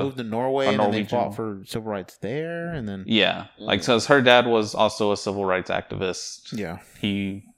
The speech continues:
Speaker 1: took her to, like, marches and stuff when she was, like, a little girl. So she has some pictures of that that she shows to some of these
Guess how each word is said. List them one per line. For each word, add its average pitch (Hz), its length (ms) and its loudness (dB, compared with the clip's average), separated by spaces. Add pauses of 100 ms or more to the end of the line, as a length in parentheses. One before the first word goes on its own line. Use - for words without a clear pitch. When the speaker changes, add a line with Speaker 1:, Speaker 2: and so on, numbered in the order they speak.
(160)
Speaker 1:
took 110 160 0
her 98 120 2
to, 101 160 -2
like, 98 160 0
marches 95 360 -4
and 92 140 -8
stuff 92 220 -6
when 90 80 -8
she - 100 -10
was, 92 100 -6
like, 87 140 -8
a - 40 -8
little 87 180 -6
girl. 104 500 -2 (640)
So 98 100 -6
she 104 120 -4
has 98 120 0
some 92 120 -6
pictures 107 360 -4
of 95 120 -6
that 92 400 0 (220)
that - 140 -10
she 98 120 -6
shows 98 360 0
to 101 60 -12
some 95 220 -4
of 92 60 -6
these 92 420 -10